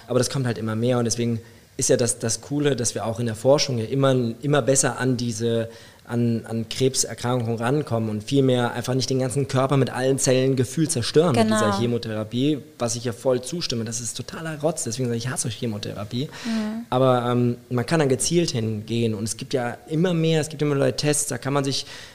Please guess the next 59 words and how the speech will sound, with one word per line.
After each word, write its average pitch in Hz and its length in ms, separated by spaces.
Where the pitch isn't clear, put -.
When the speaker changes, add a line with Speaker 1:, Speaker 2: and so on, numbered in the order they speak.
Speaker 1:
äh, 135 440
testen 156 340
lassen, 135 640
wie 139 180
wahrscheinlich 139 480
ist 139 160
das, 135 120
dass - 220
man, 127 440
äh, 120 200
eine 123 160
Krebserkrankung 131 600
bekommt 135 500
in 123 140
den 120 100
nächsten 123 300
Jahren 120 180
und 123 100
so 113 100
weiter. 120 180
Das 127 100
ist 127 140
halt 131 260
alles 147 240
noch 143 100
nicht 127 140
ausgereift, 110 640
ne? 127 60
Deswegen 127 260
kann 117 120
man 127 100
Speaker 2:
Mhm. 120 40
Speaker 1:
da 123 220
sicherlich 139 400
noch 135 100
nicht 127 120
sagen, 127 180
"Hey, 127 100
mach 127 140
den 135 100
Test 143 280
und 127 100
dann 120 180
wirst 127 140
du 135 40
nichts 127 180
bekommen." 143 420
Aber 131 140
da, 131 140
ich - 120
glaub, 135 160
da 123 100
kommt 147 160
einfach 139 220
so, 175 400
so 190 160
viel, 165 340
dass 135 180
wir 123 220